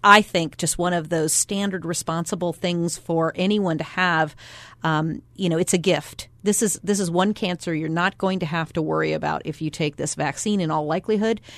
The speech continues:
And I would encourage all parents to make sure their young girls and their sons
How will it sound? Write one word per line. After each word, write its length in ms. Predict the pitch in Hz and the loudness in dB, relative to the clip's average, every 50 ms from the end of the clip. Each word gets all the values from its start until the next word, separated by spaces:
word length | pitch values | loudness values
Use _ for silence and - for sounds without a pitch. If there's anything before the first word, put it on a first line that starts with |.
| - - - - - - | -20 -20 -20 -20 -6 -2
And 380 | - 175 170 170 165 165 170 - - | 2 2 4 4 4 2 0 0 2
I 140 | 175 175 190 | 4 4 4
would 120 | 185 175 | 4 2
encourage 400 | 165 160 - - 180 160 165 - - | 2 0 0 0 0 0 0 0 2
all 160 | 202 214 220 | 2 2 2
parents 400 | 214 - - 185 165 156 - - | 2 2 2 2 2 0 0 -4
to 100 | - - | -4 -2
make 160 | 185 170 165 - | -2 -2 -2 -4
sure 320 | - - 180 175 170 170 | -4 0 2 2 2 2
their 320 | 156 175 160 160 160 156 - - | 2 2 2 2 2 0 -2 -4
young 300 | - 196 196 214 214 220 | -2 2 4 4 4 4
girls 320 | 202 208 208 214 214 208 - - | 4 4 4 4 4 2 0 -2
and 220 | 196 208 220 233 | 0 0 2 4
their 140 | 240 226 220 | 4 4 2
sons 480 | - - - 214 196 185 175 175 175 | 2 2 2 2 2 2 2 0 -2